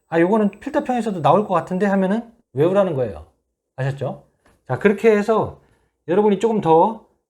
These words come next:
이천이십사 년 그리고 이천이십오 년도까지도 계속적으로 조금 더 시험을 잘 보고 좀 쉽게 쉽게 합격을 했으면 좋겠습니다.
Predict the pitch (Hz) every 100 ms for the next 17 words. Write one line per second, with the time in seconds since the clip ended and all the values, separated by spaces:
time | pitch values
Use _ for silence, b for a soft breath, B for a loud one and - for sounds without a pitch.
0 | _ 175 196 185 165 - 185 156 95 -
1 | 139 147 165 190 175 170 147 175 180 156
2 | 156 131 127 156 - b b b _ -
3 | 175 208 180 151 139 120 - - _ _
4 | 208 202 143 139 135 120 107 - _ _
5 | _ - 214 190 139 143 127 113 - _
6 | _ 131 123 127 208 - _ _ - 123
7 | 220 262 240 - 160 208 269 208 214 226
8 | 143 - 135 113 -